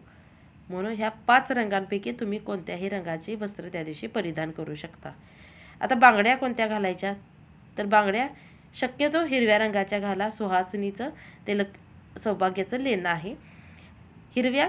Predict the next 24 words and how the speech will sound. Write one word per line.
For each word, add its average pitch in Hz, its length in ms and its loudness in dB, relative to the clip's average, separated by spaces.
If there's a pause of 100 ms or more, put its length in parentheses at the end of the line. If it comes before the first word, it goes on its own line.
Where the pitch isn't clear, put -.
(140)
नाहीतर 208 240 -2
लाल 220 300 8
रंगाच्या 208 380 0
देखील 202 380 -6
तुम्ही 202 180 -4
वापरू 202 340 -4
शकता. 175 340 -8
या 220 160 -4
दोन 190 260 -2
रंगांव्यतिरिक्त 185 720 -4
दुसऱ्या 226 400 -4
रंगाच्या 180 380 -6
बांगड्या 185 340 -6 (240)
तुम्ही 180 180 -6
संक्रांतीला 175 600 -6 (460)
घालू 196 220 4
नका. 190 220 0
संक्रांतीला 196 520 -2
हळदी 208 300 0
कुंकवाचा 226 380 -4
कार्यक्रम 190 380 -4
असतो, 190 240 -6
त्यामुळे 202 380 -2
आपण 220 280 -4